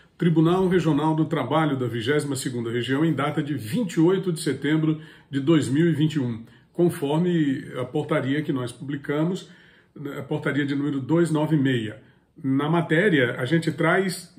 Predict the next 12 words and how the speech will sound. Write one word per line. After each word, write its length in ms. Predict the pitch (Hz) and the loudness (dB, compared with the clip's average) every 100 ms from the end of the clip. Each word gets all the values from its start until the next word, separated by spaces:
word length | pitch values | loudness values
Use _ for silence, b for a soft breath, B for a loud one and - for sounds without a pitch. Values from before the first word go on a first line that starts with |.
| 160 | -4
mais 400 | 160 196 277 214 | 0 2 2 2
documentos, 560 | 220 226 190 147 - - | 0 2 4 4 2 -8
porque 300 | - - 147 | -10 -4 0
já 160 | 160 | 0
havíamos 340 | 151 185 202 165 | 0 0 -2 -4
colocado 460 | 156 135 139 131 | -4 -4 -6 -6
esse 180 | 127 - | -6 -8
fato, 400 | - 147 156 156 | -10 -6 -6 -4
lamentando 760 | 143 165 175 165 151 165 185 | -2 4 4 4 4 4 0
que 360 | 170 143 156 185 B B - | -6 -6 -6 -6 B B -8
uma 200 | 143 156 | -4 0
pessoa, 680 | 156 - 139 147 170 214 | -2 -2 -4 0 0 -2